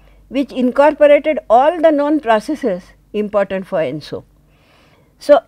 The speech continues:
you know, the models vary in complexity. Coupled models va-, vary in complexity also. You can make many simplifying assumptions to make them simpler, but the most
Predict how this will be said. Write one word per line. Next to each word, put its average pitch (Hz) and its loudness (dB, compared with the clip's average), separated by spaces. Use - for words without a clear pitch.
you 285 -2
know, 339 -4
the 320 2
models 226 -6
vary 277 2
in 339 -2
complexity. 240 -4
Coupled 247 0
models 269 -2
va-, 240 -2
vary 240 2
in 254 -2
complexity 233 -4
also. 262 -2
You 202 -10
can 220 -8
make 220 -8
many 214 -8
simplifying 254 -4
assumptions 170 -4
to 233 -4
make 220 -2
them 220 -4
simpler, 285 -6
but 220 -8
the 220 -4
most 214 -8